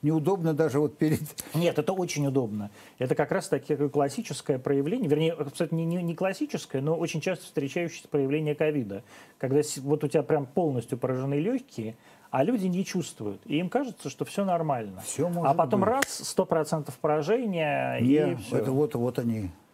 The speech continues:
Speaker 1: Пока
Speaker 2: Да.
Speaker 1: сто процентов
Speaker 2: После
Speaker 1: нет.
Speaker 2: трех дней в реанимации вас перевели обратно в общую,
Speaker 1: Да,
Speaker 2: в, э, в
Speaker 1: да.
Speaker 2: терапию. И сколько вы еще пролежали?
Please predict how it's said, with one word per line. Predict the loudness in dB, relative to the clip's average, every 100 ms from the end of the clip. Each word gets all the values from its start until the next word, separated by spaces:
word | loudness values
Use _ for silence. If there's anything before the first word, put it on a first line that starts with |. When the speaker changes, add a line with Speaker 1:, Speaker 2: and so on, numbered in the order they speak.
| _
Speaker 1:
Пока | -8 0 0 0 -2
Speaker 2:
Да. | 0 0 -2 -8
Speaker 1:
сто | -4 0
процентов | 0 0 -2 2
Speaker 2:
После | 2 2
Speaker 1:
нет. | 2
Speaker 2:
трех | 2 2 0
дней | 2 2 2
в | 2
реанимации | 0 0 -2 -6 -10 -8 -2
вас | 0 0
перевели | 0 2 2 2
обратно | 2 0 0 -2 -2 -4 -2
в | -2
общую, | 0 -2
Speaker 1:
Да, | 4 4
Speaker 2:
в, |
э, | 6 2 0 0 0
в | 0
Speaker 1:
да. | 2
Speaker 2:
терапию. | 2 2 -2 -6 -4
И |
сколько | -2 0 0
вы | 0
еще | -2
пролежали? | -2 0 0 -4 -8